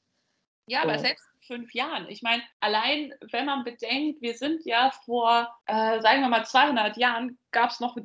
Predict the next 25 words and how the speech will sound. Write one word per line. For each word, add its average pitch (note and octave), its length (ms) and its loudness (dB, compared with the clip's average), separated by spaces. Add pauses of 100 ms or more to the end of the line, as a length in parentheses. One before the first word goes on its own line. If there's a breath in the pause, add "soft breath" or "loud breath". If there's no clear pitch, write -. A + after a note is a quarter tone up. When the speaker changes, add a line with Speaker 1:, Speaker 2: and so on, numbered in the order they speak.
(120)
Speaker 1:
nicht B3 260 -2
wirklich B3 300 -4
Strom C4+ 380 2
oder G#3 300 6
Autos G#3+ 380 4
oder F#3+ 160 2
sonstiges, F3 580 2
ne? A3+ 220 0 (280)
Und A3 120 4
was A#3 180 6
jetzt C4+ 200 0
dann B3 100 4
aber A3+ 280 0
alles D4+ 360 -2
so, C4 300 -4 (100)
so, B3 300 -12 (160)
so - 280 -16 (460)
krass - 280 0
schnell D4 260 -2
passiert D4 480 -2
ist. F3+ 280 -8
Ich G#3 100 -14
meine, A3+ 300 2 (540 soft breath)
zum B3 180 -6
Beispiel, B3 600 0